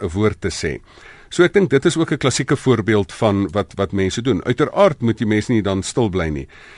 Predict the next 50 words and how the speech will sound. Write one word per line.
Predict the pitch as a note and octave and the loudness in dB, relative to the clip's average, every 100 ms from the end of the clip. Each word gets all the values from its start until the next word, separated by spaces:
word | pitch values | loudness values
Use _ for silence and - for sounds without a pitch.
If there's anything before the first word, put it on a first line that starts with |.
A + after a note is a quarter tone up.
| - | -4
Jy | A2 | 2
moet | C#3 - | 2 2
vir | C3+ | 2
jou | C3 - | 4 2
uit | A#2 | -2
'n, | A#2 - | -4 -4
uit | A2+ A2 | -4 -4
'n | |
posisie | G#2+ A#2+ F3 | -4 -2 -2
van | D#3 B2+ A2 | 0 0 2
krag | D#3+ D3 | 0 0
uit, | A#2 | 0
jy | G2+ | -2
moet | G#2 | -2
in | A#2+ | -2
'n | G#2 | -2
nuwe | A#2+ C3+ | 0 0
posisie | B2+ A#2+ A#2+ | 0 -2 -2
van | B2 A2+ | -2 -2
krag | G#2+ A#2 G#2+ - | -2 -2 -2 -4
kom | - E3 D#2 D2+ - - - | 0 0 0 -8 -18 -20 -4
waar | A2+ A#2 | -2 0
jy | A2+ A2+ | 0 0
nie | G2+ C#3 F3+ D#2+ - | 2 2 2 0 -4
deur | A2+ | -2
hierdie | A2 A#2 | 0 0
ander | B2 B2 | 0 -2
persoon | A2+ A2+ B2 G#2 | -2 -2 0 -2
kan | - G2 | -2 -4
seergemaak | - A2+ - G#2+ G2 F#2 - | 0 -2 0 -2 0 -2 -6
of, | F#2+ E2+ - | -10 -10 -6
ehm, | F2+ | -6
doodgemaak | D#2 G#2+ - G2+ F2+ E2 | -2 -4 -2 -4 -4 -4
kan | F#2+ F2 | -6 -6
word | D#2+ G#2+ F#2+ | -2 -2 -2
nie. | E2 - - - - | -8 -10 -12 -20 -20
En | - G2+ F2 | -8 -6 -2
dan | G2+ A#2 G#2+ E2+ | 2 2 2 -2
moet | G2 - | -6 -2
jy | G2 F#2+ F#2 | -2 -2 -2
weer | F#2+ F#2 | -4 -4
terugtreë | - A2 - G#2 | -4 -6 -4 -4
in | F#2+ | -2
die | F2 | -2
situasie. | - F2+ F#2 F#2 D#2+ C#2 - - - - | -4 -4 -2 -2 -4 -8 -10 -18 -20 -4
Maar | A2+ | 0
dit | A#2+ D#3 | 0 0
is | B2 | 2
baie | F3+ | 4
hartseer | C3+ A2+ - A2 E2+ - | 6 4 0 -2 -2 -4